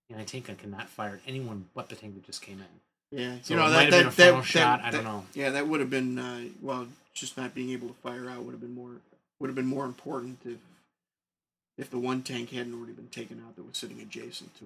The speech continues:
Speaker 2: it.
Speaker 1: No, it, it, it hadn't been yet.
Speaker 2: I think it had
Speaker 1: No,
Speaker 2: been.
Speaker 1: it had not, I guarantee you.
Speaker 2: No?
Speaker 1: The one
Speaker 2: Okay.
Speaker 1: next to it did.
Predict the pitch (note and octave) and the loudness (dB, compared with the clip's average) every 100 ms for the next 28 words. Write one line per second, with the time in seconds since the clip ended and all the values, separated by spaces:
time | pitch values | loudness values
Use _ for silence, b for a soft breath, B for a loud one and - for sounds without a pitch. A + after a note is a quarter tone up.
0 | G#2 - _ _ _ C3 D3 A2+ A2 C3+ | -20 -20 _ _ _ -4 -2 -2 -8 -14
1 | B2 G2 G2 C#3+ C3 F#2 F#2 E2 _ _ | -14 -10 -6 -6 -8 -14 -18 -20 _ _
2 | _ _ D3 D#3+ - C3+ C3+ A2+ B2+ B2+ | _ _ -20 -18 -18 -18 -10 -4 -2 -2
3 | C3 B2+ G#2 A2+ G#2+ B2+ G2+ B - D#3 | -4 -4 -6 -10 -10 -10 -12 B -14 -12
4 | - C#3+ C#3 A#2+ C3+ G#3 - B3 D#3+ G#2 | -2 0 0 -2 2 2 2 0 0 -2
5 | F2+ | -10